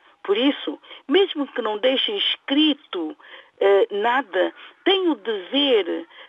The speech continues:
eh, de deixar testemunhos com a serenidade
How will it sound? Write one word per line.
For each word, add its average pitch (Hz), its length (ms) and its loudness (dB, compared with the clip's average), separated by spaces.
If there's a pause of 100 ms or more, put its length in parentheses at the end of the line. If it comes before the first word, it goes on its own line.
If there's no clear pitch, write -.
(160)
eh, 202 180 6
de 196 140 -4
deixar 226 500 0
testemunhos 185 920 -2 (400)
com 240 120 2
a 240 60 2 (140)
serenidade 240 1000 -2